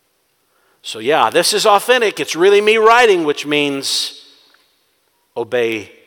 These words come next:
what is written. The reality is we all follow what we're convinced is an authority. We follow what we're convinced is an authority.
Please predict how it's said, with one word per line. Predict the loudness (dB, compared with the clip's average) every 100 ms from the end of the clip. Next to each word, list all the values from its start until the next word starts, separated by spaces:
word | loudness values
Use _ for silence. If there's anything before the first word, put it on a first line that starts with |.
| _
what | -8 -8
is | -10
written. | -12 -14 -18 -20 _ _ _ _ _ _ _ _ _ _ _ _ _ _ _ _ _ _ _ _ _ _ _ _ _ _ _ _ _ _ _ _
The | -6
reality | 0 2 0 -2
is | -4 -2
we | -2
all | 0
follow | 0 0 0 -2
what | -6 -8
we're | -8
convinced | -8 -12 -10 -10 -8 -10 -12 -18 _ _ _ _
is | -12 -10
an | -12
authority. | -14 -12 -10 -10 -14 -20 _ _ _ _ _ _ _ _ _ _ _ _ _ _ _ _ _ _ _ _ _ _ _ _ _ _ _ _ _
We | -10 -10
follow | -4 -2 -2 -4
what | -6 -8
we're | -8
convinced | -10 -14 -14 -14 -12 -14 -12
is | -12
an | -12 -14
authority. | -10 -10 -10 -14